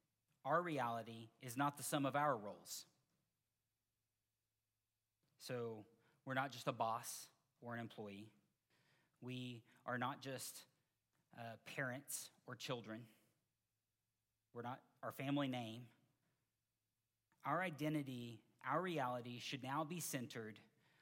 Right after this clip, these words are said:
on the fact that we are in union with Christ. Our identity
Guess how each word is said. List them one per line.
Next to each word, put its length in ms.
on 180
the 80
fact 540
that 160
we 320
are 160
in 400
union 640
with 160
Christ. 540
Our 140
identity 720